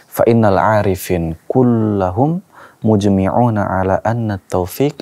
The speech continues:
an la yakilaka Allah Ta'ala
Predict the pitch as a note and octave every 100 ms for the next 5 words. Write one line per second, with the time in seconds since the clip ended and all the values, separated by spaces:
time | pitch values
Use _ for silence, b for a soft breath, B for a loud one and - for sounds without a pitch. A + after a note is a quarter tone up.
0 | - - G#2+ G#2 G#2 - G2 A#2+ D3 C3
1 | - A2 G2 F#2 F2+ F2 F2+ A#2 D3 D#3+
2 | D#3 B B B _ - F2+ G2 F2+ E2+